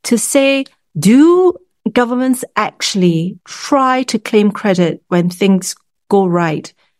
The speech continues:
And do they actually try to avoid blame when things go wrong? And to what extent is this observable in their tweets? We tested it during the pandemic because it was a long enough time for us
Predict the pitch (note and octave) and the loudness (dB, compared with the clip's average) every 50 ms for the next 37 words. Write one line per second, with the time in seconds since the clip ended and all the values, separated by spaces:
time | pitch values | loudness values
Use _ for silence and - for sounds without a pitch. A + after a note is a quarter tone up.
0 | _ _ _ _ - A3 G#3+ G#3 A3+ A#3+ A3+ C#4 C4+ - B3+ B3 - - - - | _ _ _ _ 2 2 4 4 2 2 2 0 0 0 -2 -4 -4 -4 -6 -4
1 | - A#3+ A3+ A3+ - - - B3 A3 G#3+ G#3+ G#3+ - A3 F#3+ F3+ F3+ F#3 F#3+ F#3+ | -2 -2 -2 -2 -4 -4 0 0 0 0 0 -2 -2 -4 -4 -2 -2 -2 0 0
2 | F3+ F#3+ F3+ - G3+ G3+ G3 F#3 E3+ D#3+ D#3+ D#3 D#3 - _ _ _ _ _ _ | -2 -2 -4 -2 0 2 2 2 0 0 -4 -6 -8 -12 _ _ _ _ _ _
3 | _ _ _ _ _ - F3+ F3 F3+ F3+ - F#3 F3+ F3 - - F3+ F3 E3+ F#3+ | _ _ _ _ _ 0 2 2 2 2 0 0 -2 -2 -2 0 0 0 2 2
4 | A#3+ B3+ F3+ D#3 - - _ _ _ _ _ - G#3 G#3+ G#3+ - A#3+ C4 C#4 B3+ | 0 0 0 -4 -6 -12 _ _ _ _ _ -2 -2 -2 0 2 2 2 2 0
5 | G#3 E3+ - - - G#3+ G#3 G#3+ G#3 - - F#3 - - G#3 G3+ G3 - - - | -2 -4 -4 -2 0 2 4 2 2 2 -2 -2 0 0 0 2 0 -2 -6 -8
6 | - - - _ _ _ _ _ _ _ _ - F#3+ E3 E3 D3+ - G3+ G3 G3+ | -10 -12 -16 _ _ _ _ _ _ _ _ -8 -6 -6 -4 -2 0 0 0 0
7 | G3+ G#3+ F3+ F3 D3 C#3 - - F#3+ - _ _ _ _ _ _ _ - - G3 | -4 -6 -6 -6 -6 -6 -6 -8 -12 -14 _ _ _ _ _ _ _ -2 0 2
8 | F#3 F3+ F3 F3 E3+ D#3+ D#3 - - - D#4 B3 F3+ E3 E3 - - - A#3+ B3 | 4 4 2 2 0 -2 -4 -4 -2 0 0 2 0 0 -4 -8 -2 0 0 2
9 | A#3+ - D#4 D4 - D#4 C#4+ C#4 A3+ G#3 A3+ A3 A3 A3 G#3+ G3 G#3+ - G3+ F#3 | 2 2 0 0 0 0 0 0 0 2 2 2 4 4 2 2 0 -2 -2 0
10 | F3 F#3+ F#3+ G3 F#3 E3 - - E3+ - - G3 F3+ - - G3 F#3 F#3 F3+ - | 0 0 0 0 -2 -2 -4 -6 -4 -2 0 0 0 0 0 0 0 0 2 2
11 | F#3 F3 F3+ F#3 G3 G3 G3 G3+ G3 F3+ F3+ F3 F3 F3+ F3 - - - - - | 2 2 2 2 2 2 2 2 2 2 2 2 0 -2 -4 -8 -12 -10 -6 -2
12 | G#3 G3+ F#3 E3+ D#3+ E3+ - E3+ D#3+ E3+ - | -2 0 0 -2 -4 -4 -4 -4 -4 -4 -6